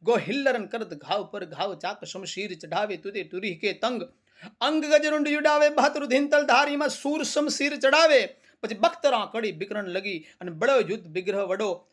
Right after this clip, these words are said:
હદ ખડે લડે હનુમાન જ્યો મહાવીર નત મોખડો તીન પહર તલવાર તલી શમશેર પાયો. અને બાદશાહ મનભંગ અતિ કરકે મુરઝાયો.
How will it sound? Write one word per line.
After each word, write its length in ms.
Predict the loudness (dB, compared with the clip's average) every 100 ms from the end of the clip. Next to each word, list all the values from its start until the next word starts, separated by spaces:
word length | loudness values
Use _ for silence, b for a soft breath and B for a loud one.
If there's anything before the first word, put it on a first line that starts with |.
| _
હદ 120 | -8 -6
ખડે 380 | -4 -2 0
લડે 280 | -2 -2 -2
હનુમાન 460 | -4 -8 -8 -8 -10
જ્યો 240 | -8 -10
મહાવીર 600 | -8 -6 -4 -4 -6 -10
નત 180 | -12 -14
મોખડો 460 | -12 -12 -10 -10 -12
તીન 340 | -12 -14 -14
પહર 300 | -12 -8 -8
તલવાર 480 | -8 -8 -6 -4 -6
તલી 300 | -8 -10 -10
શમશેર 540 | -10 -12 -10 -10 -10
પાયો. 340 | -4 -2 -2 -6 _ b b b
અને 120 | -4
બાદશાહ 640 | 2 4 4 2 4 4 4
મનભંગ 460 | 2 4 4 4
અતિ 260 | -2 -4 -2
કરકે 340 | 0 2 2
મુરઝાયો. 760 | 4 2 4 6 6 4 2